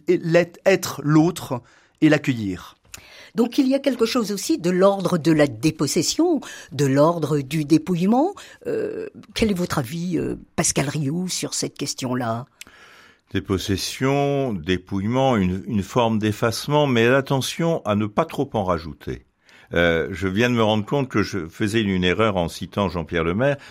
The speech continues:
Speaker 3: Ce n'est pas marcher sur la neige, qui impliquerait une sorte de, de survol, vous voyez, mais c'est marcher dans la neige. Autrement dit, il s'agit effectivement de s'enraciner, de,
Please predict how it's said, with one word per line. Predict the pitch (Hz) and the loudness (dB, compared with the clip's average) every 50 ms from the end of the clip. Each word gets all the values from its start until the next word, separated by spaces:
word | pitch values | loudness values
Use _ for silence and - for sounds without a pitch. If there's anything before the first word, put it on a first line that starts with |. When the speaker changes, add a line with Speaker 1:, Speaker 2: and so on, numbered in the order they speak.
| - - | -12 -6
Speaker 3:
Ce | - 123 | -2 2
n'est | 113 113 101 | 2 2 4
pas | - 110 107 | 4 4 4
marcher | 104 101 - - - 113 101 92 - - - | 4 2 2 0 0 0 0 0 -2 -8 -16
sur | - - - - 151 135 | -14 -8 -2 0 0 2
la | 120 113 98 92 | 2 2 2 4
neige, | 90 87 87 101 117 123 - - _ _ _ _ _ _ | 4 4 4 2 2 0 -4 -10 _ _ _ _ _ _
qui | - - | -2 -2
impliquerait | 123 - - 151 127 - - 160 | 0 0 -2 -6 -4 -2 0 0
une | 151 131 | 0 0
sorte | - - 156 139 131 123 | 0 0 0 0 2 2
de, | 120 120 | 2 2
de | 117 110 117 | 2 2 0
survol, | 107 - - 131 110 107 104 107 107 110 123 123 | -2 -2 -2 -4 -4 -2 0 2 2 2 2 0
vous | 107 | 0
voyez, | 95 92 90 87 90 98 113 - _ _ _ - - - - - _ - | -2 0 0 0 0 -2 -2 -6 _ _ _ -20 -20 -20 -20 -18 _ -2
mais | 101 107 120 120 | 0 2 2 2
c'est | - - 139 127 | 0 0 0 2
marcher | 123 123 117 - - - 156 156 151 - | 2 2 0 0 0 0 0 0 0 -2
dans | 98 95 90 92 127 135 123 | -6 -8 -2 0 2 2 4
la | 110 98 85 | 2 2 2
neige. | 78 71 60 50 - - - - - - - - - - - - | 0 -2 -4 -8 -10 -16 -20 -20 -20 -20 -20 -20 -20 -18 -16 -16
Autrement | 110 - 127 127 127 131 | -6 -2 0 2 2 2
dit, | 139 151 165 156 139 | 2 2 2 2 2
il | 127 107 | 0 0
s'agit | - - 120 117 113 117 139 139 127 | 2 2 4 4 4 2 0 0 0
effectivement | 113 - 117 104 - - 104 104 110 127 135 127 | 0 0 -4 -8 -8 -6 -6 -4 -2 -2 -2 0
de | 117 107 98 | 0 -2 -2
s'enraciner, | - - - 113 107 98 104 101 - - - 113 120 135 131 | -2 -2 0 0 2 2 2 0 0 -4 -6 -2 0 0 2
de, | 107 104 98 | 2 2 0